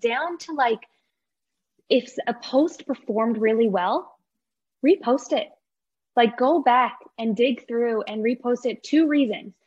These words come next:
One, you know Instagram's not pushing out that post to every single one of your followers. They're not seeing it. Two, you've probably gotten new followers since you posted that. So, you know, and, and then three, if somebody sees it twice, great. <laughs>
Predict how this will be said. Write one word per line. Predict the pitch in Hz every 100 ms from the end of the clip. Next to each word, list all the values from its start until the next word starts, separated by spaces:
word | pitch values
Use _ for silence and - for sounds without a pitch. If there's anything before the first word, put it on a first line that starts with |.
| _ -
One, | 240 349 339 - _ -
you | 233
know | 233 311
Instagram's | 330 262 233 226 208
not | 208 -
pushing | 226 196 220
out | 196 208 -
that | 214 202 -
post | 202 -
to | -
every | 190 185
single | 196 180
one | 180
of | 175
your | 170
followers. | 170 - - 294 - _ _ _ -
They're | 208
not | 190 -
seeing | - 185
it. | 294 - - _ -
Two, | 359 311 220 262 -
you've | 247 277
probably | 330 359 330
gotten | 320 311 294
new | 311
followers | 311 226 220 226 240 247 _ _ -
since | 294 302
you | 311
posted | 370 349 202 208
that. | 71 - _ _ _
So, | 285 262 262 269 -
you | 262
know, | 254 254 233 - - - -
and, | 269 277 254
and | 269 262
then | 262 247
three, | 269 330 262 277 311 - -
if | 247 -
somebody | 285 285 277
sees | 285 269
it | 247
twice, | 311 269 269 - _ _ _ _ _
great. | 320 427 240 - _
<laughs> | -